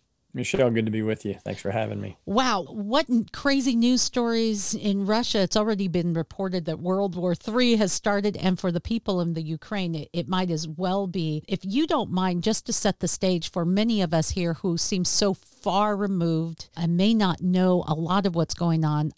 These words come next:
Speaker 2: I'd like to show some video, uh, and it is very disturbing. So, um, just a,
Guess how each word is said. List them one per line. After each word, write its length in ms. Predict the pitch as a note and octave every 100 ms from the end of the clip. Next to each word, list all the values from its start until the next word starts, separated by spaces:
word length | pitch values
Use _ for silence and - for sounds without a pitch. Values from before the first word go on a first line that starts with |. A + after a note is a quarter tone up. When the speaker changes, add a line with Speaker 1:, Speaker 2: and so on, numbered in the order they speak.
| -
Speaker 2:
I'd 140 | D#3+
like 180 | A3 D4
to 100 | A#3
show 640 | - - G#3 G3+ F#3+ - E3+ E3
some 340 | - G3 E3+
video, 640 | E3 F3+ G3+ F#3+ F#3+ F#3 -
uh, 180 | E3 C#3+
and 140 | F3+ F3+
it 120 | E3
is 160 | E3+ D#3
very 480 | - F#3+ G3+ G#3
disturbing. 920 | F#3 D#3 - - - F#3 F3+ G#3 G3+ G#3 - - -
So, 560 | - - - G3+ F3+ E3+
um, 560 | E3+ E3+ E3 D#3+ C#3+ D3+ -
just 220 | F3+ -
a, 120 | D#3+